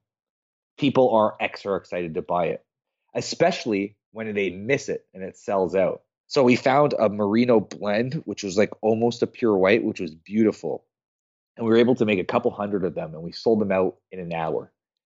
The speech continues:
And once they sold out, people were emailing us like crazy. "Oh, I missed it. When are there gonna be more? When are there gonna be more?" And they were signing up for when we're gonna have another release of this white. So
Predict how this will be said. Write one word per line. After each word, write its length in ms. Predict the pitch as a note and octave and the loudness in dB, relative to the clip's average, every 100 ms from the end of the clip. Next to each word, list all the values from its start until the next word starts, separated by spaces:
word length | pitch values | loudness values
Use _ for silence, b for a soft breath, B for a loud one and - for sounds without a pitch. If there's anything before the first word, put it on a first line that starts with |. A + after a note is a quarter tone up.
| _ _ - | _ _ -4
And 320 | G#2+ F#2+ F#2+ | -2 0 2
once 220 | B2+ C3 | 2 2
they 100 | C3 | 0
sold 340 | A2 A#2 A2 | 2 2 4
out, 240 | G2 G2 E2 | 4 2 0
people 240 | - G#2+ | -8 -4
were 140 | G#2 G2+ | -2 0
emailing 420 | G2 G2 G2 F2+ | 0 0 0 0
us 160 | F2 | -4
like 140 | F2 E2+ | -4 -6
crazy. 560 | - G#2 G#2+ F#2 F2 - | -2 2 4 2 -2 0
"Oh, 280 | D3 D3 | 4 6
I 180 | C3 B2 | 4 2
missed 400 | B2+ C#3 B2+ - | 2 0 -2 -2
it. 260 | B2 G#2+ - | 0 0 0
When 240 | B2+ C3+ | 0 2
are 120 | C3 | 6
there 100 | B2+ | 6
gonna 100 | A#2 | 6
be 100 | A#2 | 6
more? 280 | A2+ A2+ A#2 | 4 6 6
When 180 | A2 A#2 | 6 4
are 40 | |
there 100 | A#2+ | 4
gonna 120 | A#2 G#2 | 4 4
be 120 | G2+ | 4
more?" 340 | G2 G#2 G2+ | 4 6 6
And 100 | F#2+ | 4
they 60 | G2 | 0
were 80 | F#2+ | -2
signing 400 | - A#2+ A2+ G#2 | 0 0 2 2
up 220 | G2+ - | 0 0
for 100 | G2 | 0
when 200 | F#2 F2+ | 0 0
we're 120 | F#2 | -2
gonna 140 | F2+ | -2
have 160 | E2+ E2+ | -2 -2
another 260 | E2+ F2+ F2 | -2 0 2
release 380 | D#2+ E2+ E2 | 2 0 -2
of 100 | D2+ | -8
this 160 | E2 - | -16 -6
white. 320 | E2 D#2 - | -2 0 -2
So 240 | - D#2+ | -4 -2